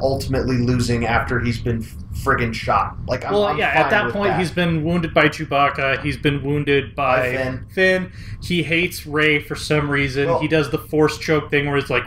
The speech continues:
Speaker 2: "What girl?" So apparently he probably knows who she is. He probably doesn't like her.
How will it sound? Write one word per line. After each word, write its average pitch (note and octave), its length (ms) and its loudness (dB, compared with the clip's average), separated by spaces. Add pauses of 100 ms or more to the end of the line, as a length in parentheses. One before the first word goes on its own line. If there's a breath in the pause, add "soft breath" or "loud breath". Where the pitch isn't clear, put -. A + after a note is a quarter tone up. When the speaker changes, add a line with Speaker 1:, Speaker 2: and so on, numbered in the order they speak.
Speaker 2:
"What D#3 360 2
girl?" B2 380 0
So C#3+ 240 0
apparently F3 500 0
he - 240 -6 (380)
probably F#3+ 420 2
knows D#3+ 260 0
who D#3 80 -4
she C#3+ 280 0
is. C#3+ 180 6
He - 80 -14
probably C#3 400 0
doesn't B2 400 -2
like C3 280 2
her. B2 380 0